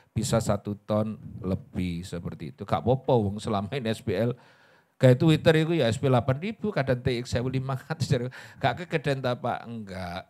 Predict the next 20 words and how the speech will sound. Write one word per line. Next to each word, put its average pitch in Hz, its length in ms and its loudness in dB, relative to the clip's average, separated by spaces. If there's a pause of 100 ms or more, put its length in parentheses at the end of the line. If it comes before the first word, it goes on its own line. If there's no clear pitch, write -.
(100)
gitu. 87 240 -20
Karena 104 240 -6
lebih 107 320 -2
gede 107 160 -6
itu 101 160 -8
gak 80 160 -8
apa-apa. 87 400 -8
Yang 95 160 -10
paling 98 240 -4
penting 101 480 -6
ya - 40 -6
genset 95 440 -6
kuat 92 400 -8
gitu 85 200 -14
aja. 82 360 -10 (440)
Kalau 170 240 8
kecil, 139 720 4 (960)
aneh 233 400 -4
suarane. 202 800 -2
Kok 233 80 -2